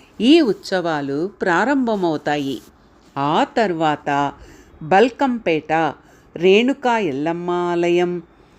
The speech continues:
సికింద్రాబాద్ ఉజ్జయిని మహంకాళి సన్నిధానంలో నిర్వహించే లష్కర్ బోనాలు,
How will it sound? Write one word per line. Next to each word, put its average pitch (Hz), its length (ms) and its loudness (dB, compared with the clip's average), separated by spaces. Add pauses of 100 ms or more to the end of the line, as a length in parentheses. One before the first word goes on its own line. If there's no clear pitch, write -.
(200)
సికింద్రాబాద్ 196 1000 2 (500)
ఉజ్జయిని 254 600 0
మహంకాళి 208 840 0
సన్నిధానంలో 160 1080 0 (440)
నిర్వహించే 220 760 0
లష్కర్ 160 600 -2
బోనాలు, 156 880 -2